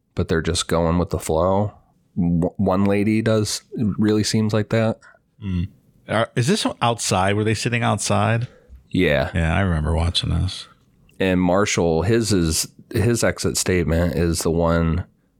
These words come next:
Speaker 1: where the camera has that weird glitch where it's, like, showing a reflection, and he's got the chair next to him for tea.
Speaker 2: <laughs> Yeah, right.
Speaker 1: <laughs> And he's, he's all choked up.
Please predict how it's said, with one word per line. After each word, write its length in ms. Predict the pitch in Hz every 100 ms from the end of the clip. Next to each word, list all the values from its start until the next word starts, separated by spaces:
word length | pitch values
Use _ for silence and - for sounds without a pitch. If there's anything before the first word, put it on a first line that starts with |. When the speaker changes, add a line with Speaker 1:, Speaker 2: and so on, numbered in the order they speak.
| -
Speaker 1:
where 120 | 90
the 100 | 85
camera 380 | - 92 90 87
has 160 | 87 82
that 160 | 82 80
weird 360 | 85 85 82
glitch 520 | 82 78 85 82 -
where 160 | 78 78
it's, 180 | 76 -
like, 120 | 85
showing 360 | - 87 85 80
a 60 |
reflection, 880 | 73 - - 85 - 85 76 80 90 - _ -
and 80 | 85
he's 100 | 80
got 180 | 82 82
the 80 |
chair 320 | 82 - 85 85
next 280 | 80 -
to 120 | - 80
him 140 | 80
for 160 | 82 -
tea. 480 | - 87 87 82 98
Speaker 2:
<laughs> 20 |
Yeah, 200 | 104 87 - _
right. 260 | 104 98 98
Speaker 1:
<laughs> 1300 | 98 98 101 110 101 - 139 - - 123 _ 143 - _ _ _ -
And 260 | 95 98 90
he's, 540 | 87 113 151 - - - 69 -
he's 260 | - 98 113
all 200 | 85 76
choked 420 | - 90 78 -
up. 260 | 80 80